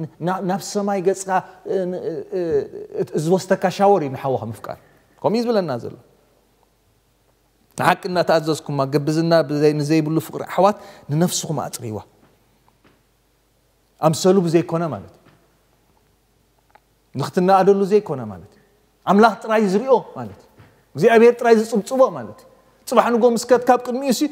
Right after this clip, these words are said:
እወ ብርግጽ ንኣሕዋትካ ኣፍቂርካዮም፣ ንሓ-፣ ንሓፍትኻ ኣፍቂርካያ፣ ተሰኪምካያ፣ ተዓጊስካያ ዝብለካ ማለት እዩ። ግብዝና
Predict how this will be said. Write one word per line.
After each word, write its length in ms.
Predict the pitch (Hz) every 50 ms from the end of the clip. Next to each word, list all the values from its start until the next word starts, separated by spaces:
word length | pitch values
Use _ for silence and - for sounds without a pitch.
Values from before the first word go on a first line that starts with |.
| - - -
እወ 180 | - 151 165 320 370 359
ብርግጽ 500 | - 339 359 330 320 320 427 - - - - - - - - - - _ - - - _ _ _ _ _ _ _ _ _ _ - -
ንኣሕዋትካ 480 | 147 - 165 220 233 226 220 - - 240 254 - - - - - - - _ _ _ _ _ - - - _ - -
ኣፍቂርካዮም፣ 600 | 156 165 - - - 170 156 - 170 160 151 135 143
ንሓ-፣ 260 | 156 - 165 190 208
ንሓፍትኻ 460 | 202 208 - 196 233 220 - 247 - 226 220 -
ኣፍቂርካያ፣ 600 | 185 185 - - - 202 170 - - 170 160 143 123 110 - - - - - _ _ _ _
ተሰኪምካያ፣ 720 | - 190 165 208 208 208 - 220 214 185 - 208 196 190 185 165 147 143
ተዓጊስካያ 720 | - 175 185 208 196 196 208 - - - 208 202 196 190 165 143 - - - - 165 156
ዝብለካ 500 | 160 190 285 330 359 359 339 - - 294 262 - - -
ማለት 300 | 156 156 151 131 113 -
እዩ። 100 | - - _ _ _ _ _ _ _ _ _ _ _ _ _ _ _ _ _ _ _ _ _ _ _ _ _ _ _ _ _ _ -
ግብዝና 520 | 123 135 165 156 131 143 127 143 139 135